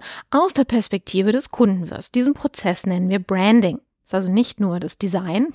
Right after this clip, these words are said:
<laughs> ja, was man unter Branding gerne mal versteht, sondern es ist der ganze Prozess. Und dazu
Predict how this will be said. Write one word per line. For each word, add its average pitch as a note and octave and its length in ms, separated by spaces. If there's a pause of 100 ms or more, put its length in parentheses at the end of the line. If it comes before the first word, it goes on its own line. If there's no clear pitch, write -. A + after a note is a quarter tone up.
(420)
<laughs> - 500
ja, A3 140 (280)
was A3 180
man G#3 60
unter G3+ 180
Branding G#3 340
gerne G3 300
mal F#3 400
versteht, - 420 (160)
sondern G#3 300
es G3+ 80
ist G3+ 140
der F#3+ 80
ganze E3+ 280
Prozess. - 480
Und A3 120
dazu D#4 400